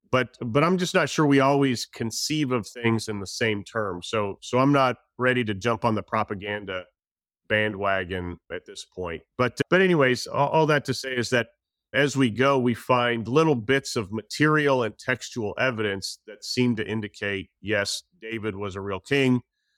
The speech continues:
Solomon was a real king. And then after that, certainly when you get into the ninth century and the eighth century, we start to have, and once you get to Hezekiah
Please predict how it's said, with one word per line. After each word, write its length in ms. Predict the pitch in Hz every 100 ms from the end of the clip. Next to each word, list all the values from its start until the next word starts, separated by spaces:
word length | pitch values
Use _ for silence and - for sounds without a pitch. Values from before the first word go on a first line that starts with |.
| -
Solomon 500 | - 107 104 104 98
was 160 | 95
a 40 | 92
real 180 | 98 95
king. 440 | - 117 104 101
And 120 | 139
then 120 | 165
after 380 | 156 156 - 143
that, 320 | 117 110 110
certainly 460 | - 139 123 117 110
when 140 | 104 113
you 100 | 101
get 160 | 113
into 280 | 110 104 104
the 100 | 95
ninth 320 | 98 107 104
century 800 | - 104 98 - 101 95 92 90 _ 92
and 200 | 87 87
the 60 | 104
eighth 200 | 131 -
century, 680 | - 95 - 98 90 87 _ _ _ -
we 140 | 98
start 360 | - - 110 101
to 60 | 104
have, 380 | 107 98 95 87 _ _ _
and 120 | 107
once 160 | 120 117
you 60 | 123
get 120 | 120
to 60 | 104
Hezekiah 800 | 123 98 - 120 120 95 87